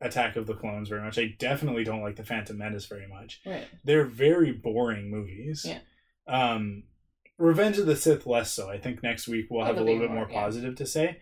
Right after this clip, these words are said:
Speaker 2: Yeah.
Speaker 1: But I love the prequel era because of the Clone Wars.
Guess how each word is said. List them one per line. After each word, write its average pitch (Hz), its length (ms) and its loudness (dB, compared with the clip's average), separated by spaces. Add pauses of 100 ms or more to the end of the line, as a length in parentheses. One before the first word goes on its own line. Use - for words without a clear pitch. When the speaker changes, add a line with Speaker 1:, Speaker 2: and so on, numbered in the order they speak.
Speaker 2:
Yeah. 160 120 -12 (160)
Speaker 1:
But 165 420 4
I 160 220 6
love 156 680 6 (280)
the 135 180 2
prequel 131 640 4
era 107 680 2 (480)
because 131 500 -2
of 113 140 -2
the 117 80 -2
Clone 120 400 -2
Wars. 95 460 -14